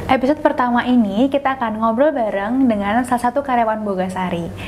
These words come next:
dan juga salah satu owner dari bisnis kuliner. Nah, kita akan sharing nih nanti dengan narasumber terkait dengan bisnisnya, kemudian gimana sih cara menyeimbangkan waktu antara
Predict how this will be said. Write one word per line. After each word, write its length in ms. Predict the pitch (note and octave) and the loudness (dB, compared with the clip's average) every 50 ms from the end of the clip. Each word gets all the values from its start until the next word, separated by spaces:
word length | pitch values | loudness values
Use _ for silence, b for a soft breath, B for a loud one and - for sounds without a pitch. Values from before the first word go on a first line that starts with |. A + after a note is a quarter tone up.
| B B B B B B | B B B B B B
dan 160 | A3 A3 G#3 | 4 6 6
juga 480 | G3+ G#3 G3 F#3 G3+ G#3 A3+ C4 D4+ D#4+ | 4 4 4 4 4 4 4 2 0 0
salah 240 | D#4 - A#3+ A3+ A#3 | 0 -2 -2 -2 -2
satu 160 | A3 A3+ A#3 | -2 -2 -2
owner 560 | - A3+ A3+ A3+ A3 G#3 G#3 G#3+ A#3 C#4 D4 | 0 0 -2 -2 -2 -2 -2 -2 -2 -2 -2
dari 400 | C4+ A#3 G#3 G3 F#3+ G#3+ A#3+ A#3+ | -2 -2 -2 -2 -2 -2 -2 -2
bisnis 240 | G#3+ G#3+ - A#3 A3+ - - | -2 -2 -2 -4 -4 -2 -2
kuliner. 640 | B3+ B3 C4 C4 B3+ B3 A3 G#3+ G#3 G#3 G#3 G3+ - B B B B B B B | 0 0 2 2 2 2 2 0 0 0 -2 -4 -8 B B B B B B B
Nah, 160 | - F#3+ F#3 F#3 | -2 -2 0 2
kita 240 | B3 A#3+ C#4 C4 | 2 2 2 2
akan 160 | - B3+ B3 A#3+ | 2 2 0 0
sharing 400 | A#3+ B3+ B3 A#3+ B3+ B3 B3 A#3+ | 2 2 2 2 2 2 2 2
nih 180 | A#3 A3 G#3+ G#3 G#3 - | 2 0 0 -2 -4 -2
nanti 320 | A3+ A3 G3+ G3 G3 A3 | -2 -2 0 0 -2 -2
dengan 480 | G#3+ G#3+ G3+ F#3+ F#3 F#3 F3+ F3+ F3+ F#3+ G3 - - - G#3+ | 0 0 0 0 0 0 0 -2 -4 -4 -6 -8 -8 -4 -2
narasumber 800 | G#3 G3+ G3+ G#3 G#3 A3+ A#3 G#3+ G#3 G3 F#3+ G3 G#3+ C#4 D4+ D4+ B B B B B B B B A3+ | 0 2 2 2 2 0 0 0 0 0 2 2 2 2 0 -2 B B B B B B B B 0
terkait 320 | A#3 A#3+ B3 C4+ A#3 G#3+ | 0 2 0 0 0 0
dengan 240 | A3+ G#3+ G#3 G3+ G3 G3+ | 0 0 0 -2 -2 -2
bisnisnya, 800 | G3 G3+ F#3+ - A#3+ B3+ B3 B3+ B3+ B3 A#3+ A#3 A3+ A#3 A3+ A3+ A3+ - | -2 -2 0 2 2 0 2 2 2 2 4 2 2 0 -2 -2 -2 -2
kemudian 400 | G#3+ G3+ G3 F#3+ G3+ A3 A#3+ B3 | -4 -2 -2 0 0 2 2 2
gimana 320 | A#3+ A3+ G#3 G#3 G#3+ A#3 | 0 0 0 0 0 -2
sih 240 | A#3 A3+ - D#4+ E4 | -2 0 0 0 0
cara 320 | D#4+ - A#3 G#3 G#3 A3+ B3 | 0 -2 -4 -2 0 0 0
menyeimbangkan 640 | B3 B3 A#3 G#3+ G#3+ G#3 G3+ G3 F#3+ F#3+ F#3 F#3 | 2 2 0 0 0 0 0 0 0 0 0 0
waktu 560 | F#3+ F#3 F#3 F#3+ - - - - G3+ G#3 G#3 G#3+ | 2 0 0 -2 -2 0 2 2 2 2 0 0
antara 480 | G3+ G3 F#3+ F#3+ F#3 F#3 F#3 F#3 F#3 | -2 -2 -2 -2 0 0 0 -2 -4